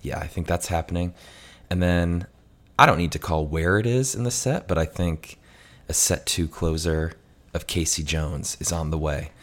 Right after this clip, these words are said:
So Terrapin Station, Casey Jones are my two. For Alex's second pick, you gotta check our socials to find out. That's Twitter at Working Man's Pod,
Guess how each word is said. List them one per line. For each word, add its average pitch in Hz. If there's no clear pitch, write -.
So -
Terrapin -
Station, 90
Casey 78
Jones 76
are 78
my 78
two. 113
For -
Alex's 92
second -
pick, -
you -
gotta 76
check -
our 80
socials -
to -
find 87
out. 127
That's -
Twitter 95
at 78
Working 90
Man's 87
Pod, 82